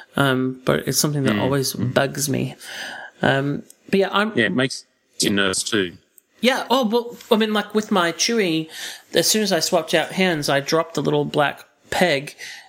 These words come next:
Speaker 1: and then I'm there like, "Ah, I don't have very many of these. Where's the dog?" <laughs> Like, you know,
Speaker 2: Yeah.
Speaker 1: just, um,
Speaker 2: <laughs>
Speaker 1: you know, so, um,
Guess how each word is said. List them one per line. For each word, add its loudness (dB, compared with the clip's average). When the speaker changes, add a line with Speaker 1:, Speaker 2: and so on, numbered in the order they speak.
Speaker 1:
and 0
then 0
I'm 0
there 2
like, 0
"Ah, 0
I 0
don't 0
have -2
very 2
many 0
of -2
these. -2
Where's 2
the 2
dog?" 0
<laughs> 0
Like, 0
you 2
know, 0
Speaker 2:
Yeah. 2
Speaker 1:
just, 0
um, 2
Speaker 2:
<laughs> 0
Speaker 1:
you 2
know, 0
so, 2
um, 2